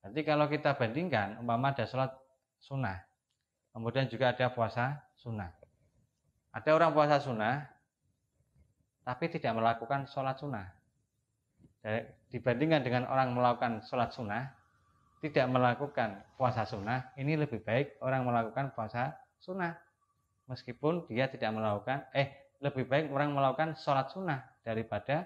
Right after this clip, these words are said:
dia tidak melakukan, eh, daripada dia melakukan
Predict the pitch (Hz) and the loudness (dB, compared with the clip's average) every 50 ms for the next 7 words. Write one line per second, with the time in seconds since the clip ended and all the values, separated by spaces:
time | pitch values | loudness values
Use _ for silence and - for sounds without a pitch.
0 | - - - - _ _ _ - - 107 117 120 120 107 - 110 104 107 107 104 | -8 -16 -20 -20 _ _ _ -10 -4 -2 0 0 -2 -2 -6 -6 -4 -4 -4 -4
1 | 104 101 98 110 123 135 160 165 - _ _ _ _ _ _ _ _ _ _ _ | -4 -4 -4 -6 -6 -6 -6 -8 -14 _ _ _ _ _ _ _ _ _ _ _
2 | - - 427 427 427 427 - - - - _ _ _ _ - 123 123 120 120 123 | -20 -16 -14 -12 -12 -14 -14 -18 -20 -20 _ _ _ _ 0 2 2 2 4 4
3 | 117 117 113 117 113 123 147 139 123 131 135 135 131 135 135 - 127 117 - 135 | 4 4 4 4 4 4 2 0 2 0 2 4 4 4 4 2 2 0 2 2
4 | 143 160 175 170 | 2 0 0 -6